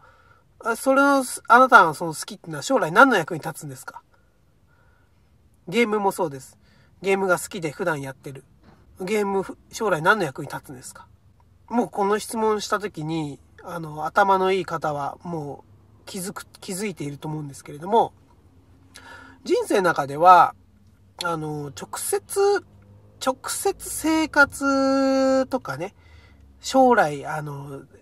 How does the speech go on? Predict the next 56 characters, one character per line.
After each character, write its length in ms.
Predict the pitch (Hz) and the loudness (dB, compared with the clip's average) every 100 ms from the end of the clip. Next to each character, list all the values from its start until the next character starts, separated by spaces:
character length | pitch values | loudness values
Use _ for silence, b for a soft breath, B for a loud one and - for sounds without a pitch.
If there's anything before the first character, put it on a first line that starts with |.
| _ - | _ -16
就 160 | - | -14
く 160 | - 180 | -10 -8
仕 160 | - 165 | -6 -6
事 300 | 175 160 151 | -8 -8 -4
の 280 | 170 135 131 | -2 -4 -8
役 280 | - - 381 | -10 -2 0
に 80 | |
立 240 | 311 175 175 | 0 -4 -4
た 60 | |
な 140 | 202 175 | -2 -2
い 60 | |
よ 100 | 147 | -2
う 40 | 147 | -8
な 100 | 139 | -10
こ 140 | 160 | -12
と 120 | 151 | -14
が 120 | 139 151 | -12 -14
い 80 | |
っ 60 | 185 _ | -16 _
ぱ 120 | 330 | 0
い 80 | 359 | 2
あ 60 | 330 | 0
る 100 | 202 | -4
ん 80 | 135 | -8
で 60 | |
す 140 | - - | -16 -20
よ。 80 | _ _ _ _ _ _ _ _ b b b b b b - | _ _ _ _ _ _ _ _ b b b b b b -4
だ 100 | 370 | -2
け 140 | 339 | 0
れ 80 | 240 | 0
ど 100 | 160 | -2
も、 380 | 147 214 165 - - - - | -2 0 0 -4 -14 -16 -12
少 180 | - 381 | -2 2
な 140 | 370 | 2
く 120 | - - | 0 -2
と 120 | 247 | 0
も 160 | 247 | 2
学 260 | 262 156 - | 0 -2 -2
校 220 | 269 269 | 2 4
で 100 | 262 | 4
勉 300 | 262 269 254 | 2 0 -2
強 240 | - 262 247 | -2 -2 -2
す 180 | 254 | -6
る 140 | 247 247 | -4 2
内 260 | 233 233 | 4 4
容 140 | 233 220 | 0 -4
っ 20 | |
て 200 | - 233 | -6 -10
い 20 | |
う 20 | |
の 140 | 165 151 | -6 0
は、 280 | 170 147 - B B B - | 0 0 -4 B B B -6
役 380 | 202 - 349 | -4 -2 0
に 120 | 349 269 | 0 0
立 260 | - 277 | 2 0
つ 760 | 277 - 233 220 202 175 151 | 0 -8 -6 -2 -2 -2 -4